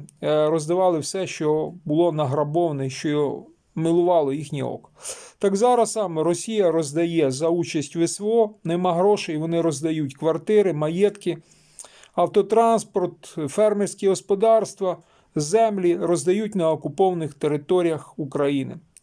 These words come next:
Херсонська, Запорізька область. Роздають. Але чи це хватить, чи це буде надовго? Е, скорочення мобілізації в Росії, е, процентів сорок.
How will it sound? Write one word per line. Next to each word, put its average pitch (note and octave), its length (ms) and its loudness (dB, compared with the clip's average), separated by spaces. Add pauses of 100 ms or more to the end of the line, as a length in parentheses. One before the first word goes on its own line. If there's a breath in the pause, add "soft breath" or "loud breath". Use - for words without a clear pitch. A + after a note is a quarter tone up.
Херсонська, F3 680 -2
Запорізька D3 600 -4
область. C#3 460 -6 (580)
Роздають. D#3+ 680 -2 (720 loud breath)
Але E3 260 0
чи D#3 180 -8
це E3+ 180 -6
хватить, G3+ 500 -2 (320)
чи - 180 -8
це F3 180 -2
буде E3+ 280 0
надовго? E3 640 -2 (640 loud breath)
Е, F3 160 4
скорочення G#3+ 640 0
мобілізації E3+ 840 0
в D#3 420 2
Росії, E3+ 720 -2
е, D3 600 2
процентів D3 720 -4
сорок. - 500 -10